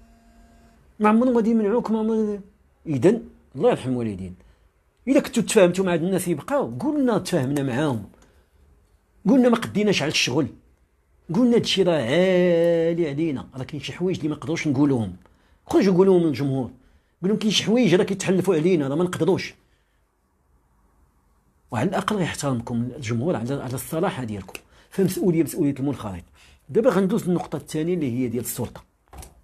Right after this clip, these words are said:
فالسلطه كما كتشوفوا مشات لها رساله كتطلب منها الرخصه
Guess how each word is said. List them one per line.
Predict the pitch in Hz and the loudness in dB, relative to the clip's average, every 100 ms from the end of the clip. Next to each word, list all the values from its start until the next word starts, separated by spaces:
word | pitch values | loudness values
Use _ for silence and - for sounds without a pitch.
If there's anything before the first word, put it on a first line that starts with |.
| _ _ _ - - - _ - - | _ _ _ -20 -20 -20 _ -12 -2
فالسلطه | 202 196 220 233 247 | 2 2 2 2 2
كما | 247 233 226 | 2 0 0
كتشوفوا | 226 - 196 254 320 147 | -2 -4 -8 -8 -12 -10
مشات | 120 190 185 | -4 -2 2
لها | 180 180 | 2 2
رساله | 180 185 190 | -2 -2 -2
كتطلب | 220 180 180 139 | -2 -6 -6 -6
منها | 160 160 170 233 - _ - | -6 -4 -4 -6 -12 _ 0
الرخصه | 151 175 - 175 | 2 2 0 -2